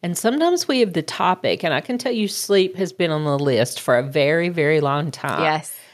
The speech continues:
Speaker 1: But we really
Speaker 2: Yes.
Speaker 1: wanted to find the right person. We really wanted
Speaker 2: Yeah.
Speaker 1: to, we, we, we took this one really seriously, as did
Speaker 2: Mm-hmm.
Speaker 1: we're gonna have someone talk about sex.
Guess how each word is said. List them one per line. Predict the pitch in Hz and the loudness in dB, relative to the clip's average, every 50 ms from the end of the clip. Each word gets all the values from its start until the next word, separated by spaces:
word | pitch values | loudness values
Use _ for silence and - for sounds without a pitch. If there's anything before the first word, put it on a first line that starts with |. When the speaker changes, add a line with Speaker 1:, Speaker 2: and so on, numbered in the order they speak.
| - _ _ | -20 _ _
Speaker 1:
But | - 165 - | 0 2 2
we | - 160 160 | 2 0 0
really | 151 160 185 208 220 247 269 269 269 269 262 | -2 0 2 4 4 4 4 4 4 4 4
Speaker 2:
Yes. | 254 | 4
Speaker 1:
wanted | 233 226 220 208 208 | 4 4 4 4 4
to | 208 | 2
find | - - 190 175 175 165 160 | 0 0 0 0 0 0 0
the | 160 | 0
right | 156 143 139 135 - - | 2 2 0 0 -2 -4
person. | - - - - - - - - - - _ - | -6 -6 -6 -6 -6 -8 -8 -8 -10 -10 _ -6
We | 170 160 160 156 | -4 -2 -2 -2
really | 147 151 175 190 220 240 247 240 247 240 240 240 | -4 -2 0 2 4 4 4 4 4 4 4 2
wanted | 226 208 202 190 185 185 180 170 - | 4 4 4 4 4 4 2 2 0
Speaker 2:
Yeah. | - 170 | -4 -6
Speaker 1:
to, | - - 160 143 143 139 135 135 131 - _ _ _ _ _ _ _ _ _ _ _ _ _ _ _ _ _ _ _ _ _ _ | -2 0 2 4 4 4 2 0 -2 -6 _ _ _ _ _ _ _ _ _ _ _ _ _ _ _ _ _ _ _ _ _ _
we, | 202 202 190 185 180 | 4 4 4 4 2
we, | 185 185 208 220 - - | -2 -6 -6 -6 -2 0
we | 240 226 | 2 2
took | 214 - 269 269 - | 2 2 -2 -4 0
this | - 269 240 - | 2 0 2 2
one | - 175 165 160 160 | 0 -2 -2 -2 0
really | 165 190 196 190 190 185 180 175 170 196 | 0 2 4 4 4 4 6 4 2 2
seriously, | - - - 151 127 135 120 - - - - - - 65 67 - 147 - _ _ _ _ _ _ _ _ _ _ - - _ | 0 -2 -2 0 0 0 0 -2 -2 -4 -4 -2 -2 -2 -2 -4 -8 -12 _ _ _ _ _ _ _ _ _ _ -16 -4 _
as | - 175 165 - - - | 0 2 2 0 -4 -12
did | 151 139 - 165 151 - - - 143 160 | -10 -6 0 2 4 4 4 4 2 0
Speaker 2:
Mm-hmm. | 190 165 170 170 165 151 - 156 - _ _ _ _ _ _ _ _ _ _ - - | 0 0 0 0 -2 -4 -6 -8 -12 _ _ _ _ _ _ _ _ _ _ -12 -6
Speaker 1:
we're | - 143 | -4 -2
gonna | 147 156 151 143 | -2 0 0 0
have | 147 151 151 147 139 143 | 0 -2 -2 -2 -4 -4
someone | - - - 160 147 143 156 151 | -6 -6 -4 -4 -4 -6 -6 -6
talk | 135 156 160 151 | -6 -6 -6 -4
about | - 139 - - - | 0 0 -2 -2 -2
sex. | - - - - - - - - _ - - - | -8 -10 -10 -10 -8 -10 -10 -14 _ -20 -20 -20